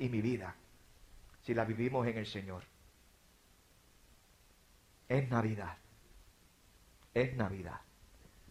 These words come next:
para esto. No es el pachangueo, el vacilón, el júbilo, el hacer mucho ruido cuando se despidió el año y nos quedamos como si no hubiese pasado nada. Y es una responsabilidad que todos tenemos.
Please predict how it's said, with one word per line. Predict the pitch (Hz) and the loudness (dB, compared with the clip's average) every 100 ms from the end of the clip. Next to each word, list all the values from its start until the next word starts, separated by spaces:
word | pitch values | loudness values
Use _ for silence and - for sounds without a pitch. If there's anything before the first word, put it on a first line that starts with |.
| - | -2
para | - 101 104 | 2 4 2
esto. | 127 - - - - - - - - - - - - - - - - - - - | -2 -8 -16 -16 -16 -18 -20 -20 -20 -20 -20 -20 -20 -20 -20 -20 -20 -20 -20 -12
No | 113 123 | -2 2
es | 127 135 | 4 4
el | 117 | 6
pachangueo, | - 113 107 117 135 160 151 151 143 | 6 6 4 4 6 8 8 6 4
el | 117 120 | 2 2
vacilón, | 127 117 110 - 120 139 165 165 - - - - | 6 6 6 2 6 8 8 6 -6 -20 -8 0
el | 110 | 2
júbilo, | 101 160 180 170 160 131 | 8 10 12 10 10 8
el | 127 | 4
hacer | 104 147 151 | 6 6 6
mucho | 147 151 147 | 2 6 8
ruido | 131 160 160 151 | 10 10 10 8
cuando | 135 120 | 6 6
se | 120 | 2
despidió | 120 107 120 127 | 2 2 2 8
el | 175 | 12
año | 190 214 254 240 - - - - | 12 10 4 2 -8 -20 -20 -2
y | 123 | 4
nos | 135 127 | 4 6
quedamos | 127 160 175 | 8 10 8
como | 151 135 | 4 2
si | 123 123 | 0 4
no | |
hubiese | 131 143 151 | 6 6 4
pasado | 113 113 110 110 | 0 4 4 4
nada. | 110 107 101 - - - - - - - - - - - - - - - - - - - - - - - | 2 0 -4 -14 -20 -20 -20 -20 -20 -20 -20 -20 -20 -20 -20 -20 -20 -20 -20 -20 -20 -20 -20 -20 -20 -4
Y | 113 | 2
es | |
una | 113 120 | 4 4
responsabilidad | 117 120 120 117 110 107 107 107 | 4 0 0 0 0 0 -2 -2
que | 101 | -6
todos | 101 98 - | -6 -8 -8
tenemos. | 101 87 87 87 - - | -10 -8 -10 -14 -16 -20